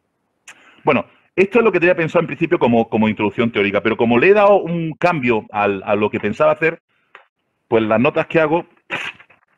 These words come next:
las rompo, las dejo de lado, y entonces vamos a ir haciendo una visión muy superficial de la cerámica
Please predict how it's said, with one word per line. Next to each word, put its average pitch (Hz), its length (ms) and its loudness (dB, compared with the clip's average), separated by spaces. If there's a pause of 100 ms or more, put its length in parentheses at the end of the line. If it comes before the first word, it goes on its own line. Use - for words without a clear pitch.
(120)
las 123 200 0
rompo, 147 440 0 (1500)
las 127 220 -2
dejo 151 180 0
de 143 80 4
lado, 147 140 2 (480)
y 120 80 -2
entonces 160 240 0
vamos 165 240 2
a 165 40 2
ir 123 220 -4 (140)
haciendo 135 440 2 (140)
una 277 320 4
visión 147 640 -4
muy 269 220 -2
superficial 131 880 -4 (380)
de 107 160 2
la 123 100 2
cerámica 131 680 -2